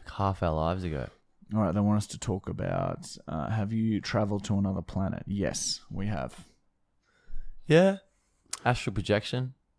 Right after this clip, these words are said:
Speaker 2: Yep, and also, uh, physically, we, uh,
Speaker 1: Oh,
Speaker 2: flew a plane
Speaker 1: I
Speaker 2: once.
Speaker 1: forgot about that.
Speaker 2: Flew a plane and, like, veered too hard to the right.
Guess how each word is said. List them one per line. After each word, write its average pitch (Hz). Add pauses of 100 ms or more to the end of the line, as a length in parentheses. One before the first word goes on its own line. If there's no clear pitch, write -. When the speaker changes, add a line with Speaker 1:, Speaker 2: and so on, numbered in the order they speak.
Speaker 2:
Yep, 127
and 113
also, 110
uh, 95
physically, 131 (160)
we, 104 (360)
uh, 101 (520)
Speaker 1:
Oh, -
Speaker 2:
flew 131
a 104
plane 113
Speaker 1:
I 113
Speaker 2:
once. 110
Speaker 1:
forgot 95
about 73
that. 71 (240)
Speaker 2:
Flew 117
a 98
plane 101
and, 95
like, 101 (280)
veered 107
too 107
hard 101
to 101
the 92
right. 85